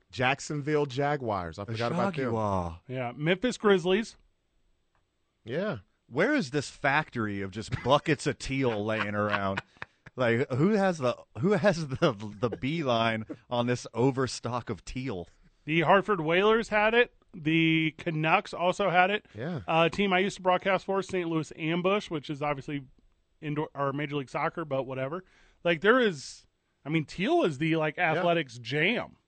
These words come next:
Speaker 1: Oh, yeah, we forgot about the, the Dolphins.
Speaker 3: Oh, a hundred percent the Dolphins. And they set the pace on that.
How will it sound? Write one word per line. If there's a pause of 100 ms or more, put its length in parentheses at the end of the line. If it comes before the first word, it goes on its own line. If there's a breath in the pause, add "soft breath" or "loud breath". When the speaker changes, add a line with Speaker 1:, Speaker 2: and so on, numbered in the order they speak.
(120)
Speaker 1:
Oh,
yeah,
we
forgot
about
the, (140)
the
Dolphins. (800)
Speaker 3:
Oh,
a
hundred
percent
the
Dolphins.
And
they
set
the
pace
on
that.